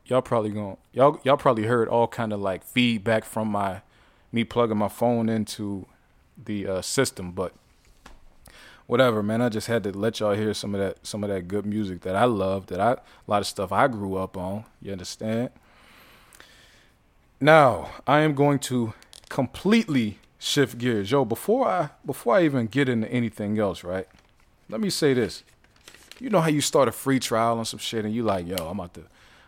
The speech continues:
I'm gonna cancel it before I, <laughs> before they charge me or whatever," right?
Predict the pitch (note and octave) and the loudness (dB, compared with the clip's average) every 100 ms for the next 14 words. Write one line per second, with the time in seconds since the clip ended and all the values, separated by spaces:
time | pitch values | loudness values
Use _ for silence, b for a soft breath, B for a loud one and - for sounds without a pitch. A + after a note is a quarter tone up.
0 | b A2 F#2+ - C3 A#2+ - G#2 F#2+ F#2 | b -6 -6 -4 0 0 -2 -6 -8 -10
1 | - G#2+ F#2+ F#2 - _ b b b b | -8 -4 -2 -4 -10 _ b b b b
2 | b b b _ _ - D3 - B2+ G#2 | b b b _ _ -4 -2 -2 -2 -2
3 | G2 - C#3+ C3+ A2 G#2 F2+ F2 F#2 F2+ | -2 0 4 4 2 -4 -8 -8 -6 -6
4 | D#2+ E2 F#2+ G#2+ | -8 -8 -4 -4